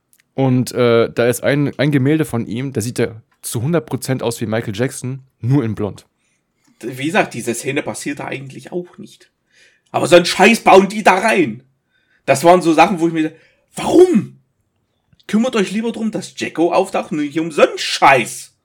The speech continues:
Speaker 1: Die Szene, wo Zorro da, äh, in den Brunnen geschmissen worden ist bei Miss Kaya.
Speaker 2: Gibt's auch nicht.
Speaker 1: Die existiert auch nicht.
Speaker 2: Und, und, äh, wie gesagt, Ruffy, äh, dreht ja eigentlich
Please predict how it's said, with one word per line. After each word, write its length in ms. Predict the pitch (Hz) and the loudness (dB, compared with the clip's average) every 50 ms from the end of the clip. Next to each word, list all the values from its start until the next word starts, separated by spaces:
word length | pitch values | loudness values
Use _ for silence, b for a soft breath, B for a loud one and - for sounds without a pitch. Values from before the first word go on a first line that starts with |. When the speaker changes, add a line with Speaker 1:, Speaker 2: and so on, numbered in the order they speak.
| _ _ _ _ _ _ _ _ _ _ _ _ _ _ _ _ _ _ - | _ _ _ _ _ _ _ _ _ _ _ _ _ _ _ _ _ _ -16
Speaker 1:
Die 160 | 101 95 101 | -12 -10 -6
Szene, 400 | - - 135 147 160 165 131 113 | -2 0 0 0 0 0 -2 -2
wo 120 | 127 127 | -4 -6
Zorro 340 | 120 - - 139 139 139 151 | -4 -2 -2 -2 0 0 -2
da, 680 | 123 127 120 120 117 113 110 - - 113 113 110 110 107 | -2 0 2 2 2 2 0 -2 -6 -4 -2 -2 -2 -4
äh, 80 | - | -4
in 80 | - 110 | -4 -4
den 100 | 113 110 | -4 -4
Brunnen 260 | - 135 156 180 165 | -2 -2 0 0 0
geschmissen 420 | 127 110 - - 120 110 - 117 98 | -2 -4 -6 -6 -6 -6 -6 -4 -2
worden 200 | 107 104 98 104 | -2 -2 -2 -2
ist 240 | 107 107 110 - - | -6 -6 -8 -10 -12
bei 340 | _ - 104 98 104 98 _ _ _ _ _ _ - | _ -6 -4 -4 -4 -6 _ _ _ _ _ _ -8
Miss 200 | - 113 104 - | -8 -6 -6 -6
Kaya. 200 | - - 110 113 | -4 -2 -2 0
Speaker 2:
Gibt's 140 | 110 98 104 | 0 -2 -2
auch 180 | 110 117 - - | -4 -6 -8 -10
nicht. 220 | - - - _ _ _ _ _ - | -18 -20 -20 _ _ _ _ _ -6
Speaker 1:
Die 100 | 120 120 | -2 -2
existiert 360 | 123 113 - - - 135 120 | -2 -2 -4 -6 -4 -4 -2
auch 200 | - 117 123 - | 0 -2 -2 -4
nicht. 220 | - 101 95 - _ _ _ _ _ _ _ _ _ _ _ _ _ _ _ _ _ _ b b b b b b b | -8 -14 -14 -16 _ _ _ _ _ _ _ _ _ _ _ _ _ _ _ _ _ _ b b b b b b b
Speaker 2:
Und, 340 | - 139 135 123 120 - b b b b b b | -4 -4 -4 -4 -6 -10 b b b b b b
und, 340 | - 147 139 131 117 113 - - 131 139 | -8 -6 -6 -6 -8 -10 -12 -18 -10 -2
äh, 280 | - 135 131 123 120 117 | 2 4 6 6 4 2
wie 60 | 120 | -2
gesagt, 460 | 120 120 123 156 156 139 135 - - _ - | -6 -6 -4 -4 -4 -4 -6 -14 -20 _ -10
Ruffy, 720 | 123 117 107 104 104 117 131 135 - 190 196 202 - - _ _ _ _ _ _ _ _ _ - | -8 -6 -2 2 2 2 2 0 -4 -10 -10 -12 -14 -16 _ _ _ _ _ _ _ _ _ -6
äh, 280 | 147 131 120 113 110 - _ _ _ _ _ _ _ - - - - | -2 -2 -2 -2 -2 -6 _ _ _ _ _ _ _ -20 -20 -20 -14
dreht 320 | - - 113 113 117 - | -6 -4 -2 -2 -2 -4
ja 140 | 165 - - | -6 -4 -2
eigentlich 720 | 110 113 127 147 147 147 143 135 135 - - - - | -2 -2 -2 -4 -8 -14 -16 -18 -20 -20 -20 -20 -20